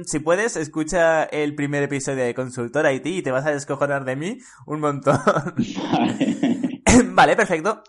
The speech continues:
Speaker 1: <clears throat> Por cierto, había algo muy interesante, eh, no sé si tuvisteis un problema con el Composer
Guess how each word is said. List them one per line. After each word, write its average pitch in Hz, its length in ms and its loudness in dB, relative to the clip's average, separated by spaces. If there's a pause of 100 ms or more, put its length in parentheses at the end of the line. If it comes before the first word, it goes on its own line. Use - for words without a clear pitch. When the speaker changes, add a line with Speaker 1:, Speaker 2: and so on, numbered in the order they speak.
(120)
Speaker 1:
<clears throat> 180 600 0
Por 202 160 2
cierto, 247 260 2
había 202 300 4
algo 220 220 2
muy 196 140 -6
interesante, 202 840 -2
eh, 135 720 -2
no 185 100 -4
sé 208 120 -6
si 214 80 -8
tuvisteis 202 340 -4
un 202 100 -6
problema 175 300 -2
con 170 140 -2
el 143 100 -4
Composer 147 720 -4